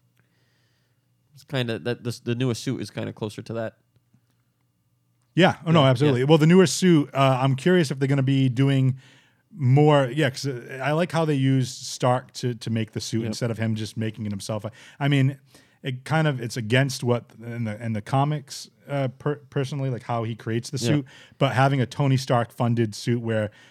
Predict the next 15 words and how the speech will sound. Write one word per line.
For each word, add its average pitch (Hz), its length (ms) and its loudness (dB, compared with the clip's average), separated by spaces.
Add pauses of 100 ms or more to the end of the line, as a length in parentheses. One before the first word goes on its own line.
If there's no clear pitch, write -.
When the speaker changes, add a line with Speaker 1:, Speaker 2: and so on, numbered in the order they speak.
(160)
Speaker 2:
he 135 120 0
was 127 140 6
just 120 160 -2
kinda 131 200 2
running 120 240 2
around, 120 200 2
and 110 100 -2
I 110 60 -4
love 123 220 0
how 127 120 4
it 127 160 -4
paints 127 280 -4
the 113 120 -6
story 151 340 -2
as, 123 420 -2